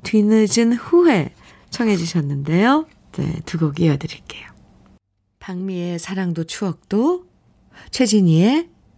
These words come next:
뒤늦은 후회 두 곡 들으셨습니다.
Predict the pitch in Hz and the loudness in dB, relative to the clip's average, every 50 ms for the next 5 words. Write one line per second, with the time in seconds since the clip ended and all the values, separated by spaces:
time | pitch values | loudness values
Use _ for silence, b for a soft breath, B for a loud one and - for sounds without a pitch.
0 | _ - - 175 160 151 143 135 - - 208 240 233 220 226 208 190 180 160 143 | _ -4 0 2 2 2 2 0 2 2 2 2 4 2 2 2 2 2 0 0
1 | 131 127 123 120 117 113 _ _ B B B B B B B B B B B B | 0 -2 -4 -6 -10 -12 _ _ B B B B B B B B B B B B
2 | B B - 165 - - 147 143 147 170 214 262 302 - - - - _ _ B | B B -2 -2 0 2 2 2 4 4 4 2 2 -2 -6 -20 -20 _ _ B
3 | B B B B - 165 165 160 - 156 - - 156 147 143 139 139 139 147 151 | B B B B -2 -2 0 0 0 -2 -2 -2 -4 -2 0 -2 -2 0 0 0
4 | 156 151 | 0 0